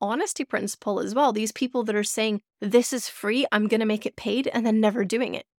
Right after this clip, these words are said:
Those kinds of things, it's not, it's not a good way to sell. It doesn't feel good to you, doesn't feel good to the user who's getting panicked and flustered about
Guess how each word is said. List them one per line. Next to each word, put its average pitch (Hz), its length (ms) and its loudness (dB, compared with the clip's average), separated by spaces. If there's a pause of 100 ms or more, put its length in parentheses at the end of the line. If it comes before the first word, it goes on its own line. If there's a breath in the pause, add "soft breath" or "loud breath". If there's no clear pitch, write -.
(100)
Those 254 220 2
kinds 294 240 -4
of 269 80 -8
things, 262 300 -2
it's 233 160 -2
not, 226 500 -2 (500)
it's - 240 -2
not 277 320 2
a 302 60 2
good 226 480 0
way 208 320 -2
to 214 160 -4
sell. 240 320 -2
It 208 100 -4
doesn't 254 300 -4
feel 247 440 2
good 220 280 0
to - 140 -6
you, 277 500 -2 (300)
doesn't 262 300 -4
feel 302 440 -2
good 277 200 -4
to 247 140 -2
the 214 100 -2
user 214 440 -4
who's 214 200 -6
getting 214 360 -4
panicked 262 600 -2 (320)
and 202 280 0 (180)
flustered 262 600 -2
about 226 300 2